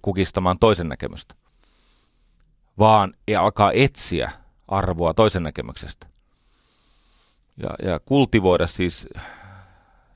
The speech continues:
siis va-, vaalia suhteita sellaisiin ihmisiin,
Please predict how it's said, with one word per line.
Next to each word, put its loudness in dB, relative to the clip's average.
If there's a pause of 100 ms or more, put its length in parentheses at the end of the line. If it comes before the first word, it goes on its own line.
(120)
siis -16
va-, -6
vaalia 4
suhteita -2
sellaisiin 2
ihmisiin, 0